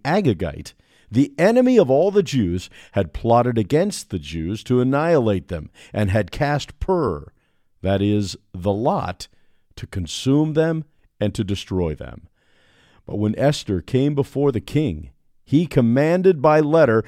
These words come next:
that this wicked plot which Haman had devised against the Jews should return on his own head."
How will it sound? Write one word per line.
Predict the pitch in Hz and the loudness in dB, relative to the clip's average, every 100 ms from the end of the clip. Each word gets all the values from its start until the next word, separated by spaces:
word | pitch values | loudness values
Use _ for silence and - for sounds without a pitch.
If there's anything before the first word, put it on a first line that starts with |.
| - - | -2 2
that | 127 | 2
this | 143 131 92 | 2 0 -2
wicked | 101 165 - 208 170 | 2 2 2 -4 -4
plot | - 175 123 - | 2 4 2 0
which | 135 - | -2 -2
Haman | - 214 220 202 | -2 0 2 2
had | 160 127 | 0 2
devised | 131 175 214 185 107 | 0 2 0 0 -2
against | 131 185 - | -4 -4 -4
the | 113 | -8
Jews | 101 214 254 156 143 - _ _ _ | -4 0 2 2 0 -12 _ _ _
should | - - 90 | -6 -4 -2
return | 87 78 - 226 131 101 101 - _ _ _ - | -4 -4 -2 -2 -2 -2 -4 -10 _ _ _ -6
on | 90 90 | -2 0
his | 104 92 - | 0 -2 -4
own | 123 143 87 78 78 | -6 -4 -4 -6 -8
head." | 90 120 - - - | -6 -6 -8 -16 -20